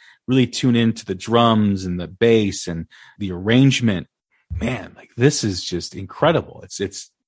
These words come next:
there's elements of Rush, there's elements of Metallica, there's,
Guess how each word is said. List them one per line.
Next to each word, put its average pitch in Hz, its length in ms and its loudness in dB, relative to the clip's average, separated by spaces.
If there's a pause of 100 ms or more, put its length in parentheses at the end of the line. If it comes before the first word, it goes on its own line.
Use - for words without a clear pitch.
(680)
there's 127 180 2
elements 135 420 2
of 104 80 0
Rush, 143 480 2
there's 104 220 -2
elements 107 480 -2
of 92 240 -6 (240)
Metallica, 135 760 0
there's, 90 300 -8